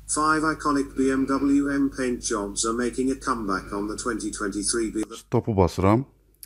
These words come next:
Speaker 2: Teksti axıra kimi professional səviyyədə bu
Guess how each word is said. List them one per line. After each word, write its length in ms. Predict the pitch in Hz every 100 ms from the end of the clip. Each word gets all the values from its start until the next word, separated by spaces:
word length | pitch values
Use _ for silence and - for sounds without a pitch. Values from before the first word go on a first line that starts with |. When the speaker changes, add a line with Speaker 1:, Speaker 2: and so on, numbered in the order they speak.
| - _ _ _
Speaker 2:
Teksti 400 | - 98 - - -
axıra 340 | 87 - 85
kimi 240 | - 78 - _
professional 720 | 90 98 95 - - 101 104
səviyyədə 640 | 85 - 80 76 76 73 71 - - - -
bu 420 | 80 107 95